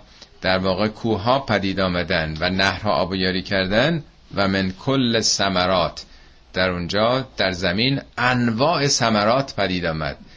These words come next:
ثمرات یعنی میوه ها دیگه، انواع گیاهان، هزاران هزار نوع محصولات مختلف. و من کل ثمرات جعل فیها زوجین، زوج قرار داد، نر و ماده قرار داد.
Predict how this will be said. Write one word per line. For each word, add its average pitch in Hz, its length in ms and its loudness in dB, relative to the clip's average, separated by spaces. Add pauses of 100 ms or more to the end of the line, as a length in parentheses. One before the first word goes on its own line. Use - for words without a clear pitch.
(180)
ثمرات 110 720 2 (320)
یعنی 113 260 0
میوه 104 360 0
ها 120 180 0
دیگه، 90 340 0
انواع 131 680 0
گیاهان، 87 680 -2 (200)
هزاران 113 600 2
هزار 104 440 0
نوع 113 460 0 (460)
محصولات 98 680 -2
مختلف. 90 580 -4 (520)
و 98 120 0
من 107 240 2
کل 107 400 0
ثمرات 104 760 0
جعل 147 560 2
فیها 135 400 0
زوجین، 110 840 2 (1500)
زوج 143 480 2
قرار 98 380 2
داد، 82 320 0
نر 104 220 2
و 113 80 2
ماده 107 380 2
قرار 95 340 2
داد. 80 340 -6